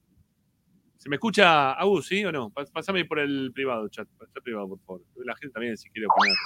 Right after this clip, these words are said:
Bárbaro, perfecto. Bueno, miren, miren qué locura, miren, miren qué emoción. Ahí está Marco Martín Roicano, es mi hermano que lo buscó, muchas gracias. Bueno, me alegro,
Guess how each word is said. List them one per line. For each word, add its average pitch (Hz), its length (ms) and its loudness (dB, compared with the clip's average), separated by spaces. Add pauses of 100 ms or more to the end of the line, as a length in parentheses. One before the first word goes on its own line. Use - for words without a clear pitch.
(760)
Bárbaro, 101 300 0
perfecto. 107 340 -10 (680)
Bueno, 170 400 10 (460)
miren, 170 480 8
miren 190 280 6
qué 175 100 2
locura, 143 500 -2
miren, 170 280 2
miren 170 200 2
qué 160 80 2
emoción. 135 400 4 (280)
Ahí 180 120 10
está 185 340 12
Marco 185 260 12
Martín 175 280 10
Roicano, 180 500 10
es 175 80 2
mi 180 80 6
hermano 196 320 6
que 170 80 4
lo 165 100 4
buscó, 196 380 2
muchas 170 240 -2
gracias. 190 580 2
Bueno, 151 380 -4
me 156 80 -8
alegro, 160 500 2